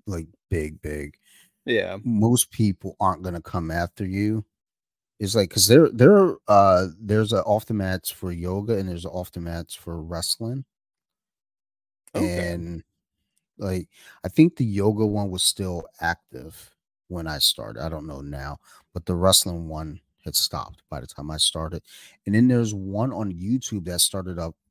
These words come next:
Speaker 1: maybe a year and a half after me called, so, it's, like, Off the Mats. I know Off the Mats is in it,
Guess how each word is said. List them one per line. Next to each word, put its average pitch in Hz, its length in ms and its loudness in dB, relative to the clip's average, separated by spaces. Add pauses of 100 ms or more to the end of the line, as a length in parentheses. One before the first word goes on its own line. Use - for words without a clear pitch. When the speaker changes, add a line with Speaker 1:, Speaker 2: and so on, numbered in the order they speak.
(200)
Speaker 1:
maybe 95 600 -8
a 90 60 -10
year 92 200 -8
and 90 100 -8
a 90 40 -8
half 85 280 -10
after 78 300 -14
me 117 260 -4
called, 85 440 -8 (1400)
so, - 280 0
it's, 117 180 0
like, 123 200 -6
Off - 200 2
the 123 100 -4
Mats. 101 640 0 (540)
I 120 120 0
know 131 160 6
Off 113 200 2
the 104 80 -10
Mats 82 240 -10
is 78 120 -14
in 53 160 -20
it, - 280 -20